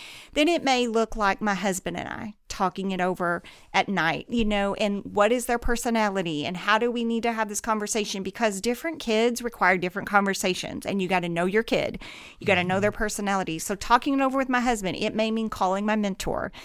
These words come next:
Speaker 1: You know, "I need some Bible verses on this or a biblical story to help me. Is anything coming to mind that I could help with this teachable thing?" You know, it may be something like that. Um, I do always try and tell parents, you know, go back within twenty-four hours of the initial thing, 'cause you wanna circle back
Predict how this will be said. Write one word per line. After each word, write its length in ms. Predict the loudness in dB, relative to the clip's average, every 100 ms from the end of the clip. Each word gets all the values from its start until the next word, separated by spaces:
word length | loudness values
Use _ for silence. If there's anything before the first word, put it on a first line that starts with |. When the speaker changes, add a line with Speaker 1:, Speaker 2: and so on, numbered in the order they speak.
| -20 -20 -6
Speaker 1:
You 100 | -2
know, 280 | 2 2 0 0
"I 140 | 2
need 220 | 4 2
some 200 | 0 0 4
Bible 260 | 4 4
verses 380 | 4 2 0 -2
on 220 | 0 0
this 340 | 2 0 0 -2
or 220 | 2 2
a 60 | 2
biblical 520 | 4 6 4 -2 -6
story 380 | -2 2 2 2
to 80 |
help 320 | 0 4 4 2
me. 280 | -2 0 -2
Is 120 | -2
anything 380 | 0 0 2 0
coming 300 | 2 2 2
to 100 | 2
mind 420 | 2 2 2 0
that 120 | 0
I 100 | -2
could 160 | -2 -4
help 420 | 0 2 0 -2
with 200 | -2 0
this 180 | -4 -4
teachable 400 | -6 -6 -4 -4
thing?" 300 | -2 -2 -2
You 60 | -2
know, 80 |
it 160 | -2 -2
may 140 | -2 -2
be 100 | -2
something 380 | -4 -4 -4
like 180 | -4 -4
that. 280 | 0 0 0 -8 -16 -18 -20 2
Um, 280 | 2 4 2 4
I 120 | 6
do 260 | 6 6
always 380 | 6 6 4 -2
try 200 | 0 2
and 120 | 2
tell 160 | 0 -2
parents, 420 | 0 0 -2 -4
you 60 | -2
know, 120 | 0
go 200 | 4 4
back 320 | 6 4 4
within 240 | 0 0 -2
twenty-four 420 | -2 -2 2 4
hours 440 | 4 2 -6 -6
of 120 | -2
the 120 | 0 0
initial 400 | 0 -2 -4 -2
thing, 180 | -4 -4
'cause 120 | -2
you 120 | 0
wanna 220 | 0 0
circle 320 | -2 0 0
back 520 | 4 6 6 2 -6